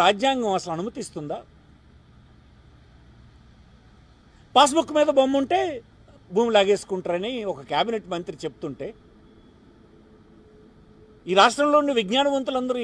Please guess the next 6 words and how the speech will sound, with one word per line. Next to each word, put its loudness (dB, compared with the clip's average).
ఏమైపోయినట్టు? -6
ఈ -2
రాష్ట్రంలో 6
ఉండేటువంటి 4
న్యాయవాదులంతా 4
ఏమైపోయినట్టు? -2